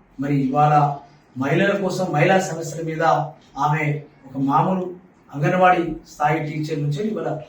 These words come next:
ఒక రాష్ట్ర స్థాయి నాయకురాలు ఎదగడం ఏదైతే ఉందో, నిజంగా తోటి మహిళలకు కూడా గర్వకారణం. మరి వారి యొక్క లీడర్‌షిప్ లక్షణాలను గుర్తించి బహుజన సాహిత్య అకాడమీ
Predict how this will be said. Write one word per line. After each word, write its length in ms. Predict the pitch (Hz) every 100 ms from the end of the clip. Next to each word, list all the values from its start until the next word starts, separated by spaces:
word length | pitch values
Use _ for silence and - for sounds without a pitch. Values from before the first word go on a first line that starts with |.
| - -
ఒక 120 | -
రాష్ట్ర 300 | 135 - - 185
స్థాయి 280 | 185 175
నాయకురాలు 460 | 160 156 156 160 151
ఎదగడం 360 | 147 147 156 156
ఏదైతే 360 | 147 143 139
ఉందో, 240 | 135 139 143 117 - - -
నిజంగా 360 | 139 160 165 165 - - - _ -
తోటి 260 | 170 -
మహిళలకు 420 | 185 160 170 170 156
కూడా 180 | 156 - - - - -
గర్వకారణం. 640 | 127 143 175 165 165 185 214 - - - -
మరి 160 | 147 175
వారి 340 | 147 180 185
యొక్క 200 | 190 - 185 - - - - - -
లీడర్‌షిప్ 540 | 147 226 233 233 214
లక్షణాలను 500 | 190 175 185 180 170
గుర్తించి 420 | 147 151 175 160 220 254 - - _ 123
బహుజన 380 | 147 170 220 214
సాహిత్య 380 | 202 196 185 185
అకాడమీ 360 | 180 180 180